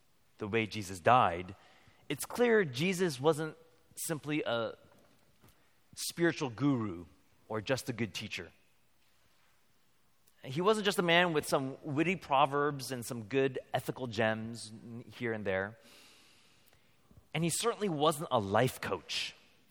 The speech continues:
trying to help you to be a better you. No. Jesus did things and said things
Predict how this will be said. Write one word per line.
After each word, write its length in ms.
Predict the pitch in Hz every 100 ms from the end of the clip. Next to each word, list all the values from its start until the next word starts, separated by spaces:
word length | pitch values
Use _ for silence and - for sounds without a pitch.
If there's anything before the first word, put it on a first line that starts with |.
| _
trying 240 | - 147 143
to 60 |
help 260 | 117 156 135
you 320 | 143 135 135
to 140 | 123 120
be 380 | 95 120 123 135
a 120 | 101
better 280 | 92 113 107
you. 380 | 104 101 92 - - - _ _ _ _ _ _ _ _ _ _ _ _ _ _ _ -
No. 380 | 117 113 120 170 - - _ _ _ _ _ _ _ _ _ _ _ - - _ _ _ _ -
Jesus 340 | - 185 170 156
did 220 | 214 220
things 380 | 143 117 123 113
and 240 | 139 143
said 420 | - - 196 160
things 440 | - 92 90 113